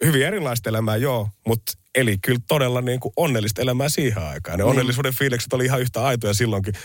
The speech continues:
Speaker 1: vaikka ne saattaa olla tosi erilaisia tai eri jutuista tulevia nykyään.
Speaker 2: Samoin. Ja silleen, vaikka mä haika-, tai en mä edes haikaile menneisyyttä, mä vaan arvostan sitä.
Speaker 1: Mhm.
Speaker 2: Ja, mm, kyllä mu-, mun mielestä tossa musiikissa on myös paljon semmoista niinku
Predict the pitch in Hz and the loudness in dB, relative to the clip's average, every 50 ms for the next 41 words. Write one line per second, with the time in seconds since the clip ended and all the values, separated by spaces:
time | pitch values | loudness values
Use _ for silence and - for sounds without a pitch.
0 | - - _ 120 113 110 110 104 113 104 98 - 107 101 98 - 123 110 113 107 | -16 -2 _ 2 2 4 4 2 2 0 0 0 0 -2 0 0 0 0 2 2
1 | 113 117 110 92 87 87 85 85 92 90 90 95 92 98 101 98 95 98 101 - | 2 2 2 0 0 -2 -2 -2 -2 -2 0 0 0 0 0 0 0 0 0 -2
2 | 90 87 - - 110 101 87 78 69 64 50 60 - - - - - 139 143 139 | -2 -4 -2 -2 -2 0 0 -2 -4 -6 -8 -10 -8 -6 -4 0 2 2 2 4
3 | 135 113 104 92 85 90 - - 113 127 123 117 139 135 135 135 131 127 127 123 | 2 0 0 -2 -4 -8 -4 -2 0 0 0 2 0 2 2 2 0 0 -2 -4
4 | 120 - - - - - _ - - - _ - - 52 - - - - _ _ | -8 -12 -20 -20 -20 -20 _ -20 -20 -20 _ -20 -18 -18 -16 -18 -20 -20 _ _
5 | _ _ - 113 135 135 127 147 135 131 156 165 160 151 139 143 127 104 - 107 | _ _ 0 2 2 2 4 2 4 4 4 4 2 2 0 0 -2 -2 0 0
6 | 139 131 127 120 - - - 156 170 175 - 202 196 175 - - 180 196 208 175 | 2 2 2 0 -2 -2 -2 0 2 2 2 0 0 -2 -2 -2 0 0 0 0
7 | 135 110 - 95 90 87 90 87 90 98 95 95 92 92 98 95 - 101 92 110 | 0 -2 -2 -2 -2 0 -2 -2 0 0 0 0 0 -2 -2 -2 -2 0 2 2
8 | 110 117 120 123 - 151 151 143 127 110 95 98 101 - - - - - - - | 4 4 2 2 2 0 -2 -2 -2 -4 -4 -6 -6 -8 -8 -10 -10 -10 -10 -10
9 | - - 101 - - - - 156 196 214 214 262 254 - - - - - - - | -10 -10 -12 -12 -8 -2 0 2 2 2 0 -2 -4 -8 -12 -20 -20 -20 -20 -6
10 | - 110 113 113 110 - - - _ - - _ _ - 113 117 117 120 120 120 | 0 2 2 2 2 0 -4 -10 _ -20 -20 _ _ -4 0 2 2 2 2 2
11 | 120 120 117 113 113 135 131 131 135 139 143 131 - 120 120 110 117 107 - - | 0 -2 -2 -2 0 0 2 2 2 2 0 -2 -4 -6 -6 -6 -8 -10 -2 0
12 | 131 143 147 147 135 123 117 113 110 - - 117 - 127 127 123 117 127 120 113 | 2 2 4 4 2 2 2 0 -2 -4 -4 -4 0 0 0 0 0 -2 -2 -2
13 | 117 - - 120 123 131 131 123 117 110 - - 117 113 113 107 107 104 104 110 | -2 0 2 2 4 4 4 2 0 -2 -2 0 0 0 0 0 -2 -2 -2 -2
14 | 110 110 107 - - - 120 110 107 98 113 107 107 | -2 -2 -4 -6 -6 -4 -4 -4 -2 -2 -2 -2 -2